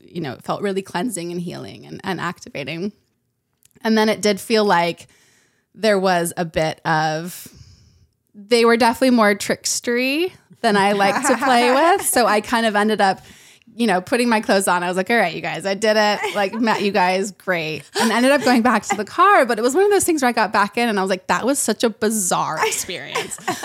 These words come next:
Speaker 1: Like, these beings just told me to take my clothes off in the, you know, under this waterfall. And I did, but it was, it was, and you're by yourself, you know, so
Speaker 2: Uh-huh.
Speaker 1: you're having all these experiences by yourself. But that was a fun one in terms of, I think, again,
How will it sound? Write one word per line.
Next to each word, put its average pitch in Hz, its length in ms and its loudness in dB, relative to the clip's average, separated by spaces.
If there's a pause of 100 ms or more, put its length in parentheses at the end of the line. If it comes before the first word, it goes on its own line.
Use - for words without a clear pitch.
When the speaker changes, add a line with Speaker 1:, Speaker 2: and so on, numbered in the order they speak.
Speaker 1:
Like, 247 160 2 (120)
these 247 220 0
beings 254 380 -2
just 285 200 -6
told 220 240 -4
me 226 60 -6
to 220 80 -6
take 208 200 -6
my 254 120 -4
clothes 196 260 -4
off 175 320 -2 (120)
in 208 180 0
the, 226 220 4
you 240 100 2
know, 185 260 2 (160)
under 247 240 4
this 262 160 4
waterfall. 208 540 4
And 202 100 0
I 214 100 0
did, 226 440 2
but 220 180 2
it 233 140 0
was, 277 220 0
it 247 100 2
was, 254 200 2
and 285 100 2
you're 330 80 0
by 403 100 2
yourself, 311 760 0
you 262 120 0
know, 247 160 4
so 247 60 -2
Speaker 2:
Uh-huh. - 60 0
Speaker 1:
you're 294 80 2
having 330 320 2
all 220 140 2
these 185 160 -4
experiences 240 580 -4
by 180 140 0
yourself. 185 540 -2
But 170 280 0 (1300)
that 214 240 2
was 240 160 2
a 226 80 0
fun 175 400 -2
one 170 180 -6
in 165 140 -6
terms 165 340 -6
of, 151 280 -4
I 175 140 -8
think, 165 580 -8
again, 170 720 -4